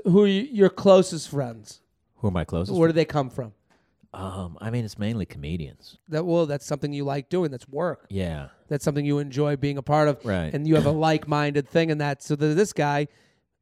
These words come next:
Speaker 1: if you love your job, or, you know, there's people at work that also love their job, they're, you know, similarly minded.
Speaker 2: Mm-hmm.
Speaker 1: If you like this podcast, they're similar, you know,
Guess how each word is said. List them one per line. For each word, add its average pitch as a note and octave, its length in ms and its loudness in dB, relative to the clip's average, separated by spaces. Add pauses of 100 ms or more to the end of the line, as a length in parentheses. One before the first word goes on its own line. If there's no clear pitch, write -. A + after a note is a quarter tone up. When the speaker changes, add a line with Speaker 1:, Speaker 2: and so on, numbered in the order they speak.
(120)
Speaker 1:
if C3+ 140 -4
you D3+ 160 2
love D#3+ 260 8
your E3 100 6
job, C#3 560 2 (320)
or, C#3 400 2
you D#3+ 100 2
know, C3+ 220 4
there's C3 180 -2
people C#3+ 240 0
at C#3 80 0
work C#3 220 -2
that C#3 120 -6
also C#3 280 -4
love C#3 160 -4
their C#3 140 -4
job, C3 340 -8
they're, C3 340 -8 (200)
you F3+ 60 -6
know, B2+ 180 -4
similarly C3+ 580 -8
minded. B2+ 540 -6 (160)
Speaker 2:
Mm-hmm. G2 280 -2 (300)
Speaker 1:
If D#3 240 0
you D#3 140 0
like E3 480 2 (680)
this D3 300 0
podcast, D3 600 0
they're D3 140 -2
similar, C#3 440 -4
you G3+ 100 -4
know, F3 140 6